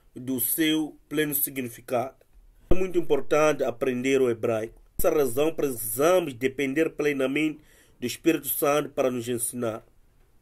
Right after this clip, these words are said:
Somente sem isso não podemos compreender,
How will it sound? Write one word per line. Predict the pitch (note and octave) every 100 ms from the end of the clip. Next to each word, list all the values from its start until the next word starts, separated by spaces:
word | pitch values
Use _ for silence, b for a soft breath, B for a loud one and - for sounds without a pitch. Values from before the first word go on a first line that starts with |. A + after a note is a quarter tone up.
| _ _ _ _ _ -
Somente | - G3+ A3 - D3 A#2+ - - - -
sem | - G3+ A3 G#3
isso | F#3+ D#3
não | D#3
podemos | D3 C3+ C#3+ E3+ -
compreender, | - C3 B2+ B2 B2